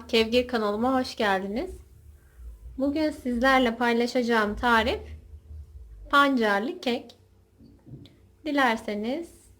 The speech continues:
yapımına başlayalım. Tarifi yapmadan önce sizlerle malzemelerimi paylaşmak istiyorum.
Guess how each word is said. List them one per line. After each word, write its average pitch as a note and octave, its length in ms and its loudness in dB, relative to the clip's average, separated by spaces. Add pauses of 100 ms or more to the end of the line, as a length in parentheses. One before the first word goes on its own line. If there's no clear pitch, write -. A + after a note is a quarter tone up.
(120)
yapımına B3 520 -4
başlayalım. F#3+ 560 -6 (2750)
Tarifi C#4 340 6
yapmadan C#4+ 460 2
önce A3 380 -2
sizlerle B3 460 0
malzemelerimi A#3 680 2
paylaşmak F#3+ 500 -6
istiyorum. G3+ 420 -8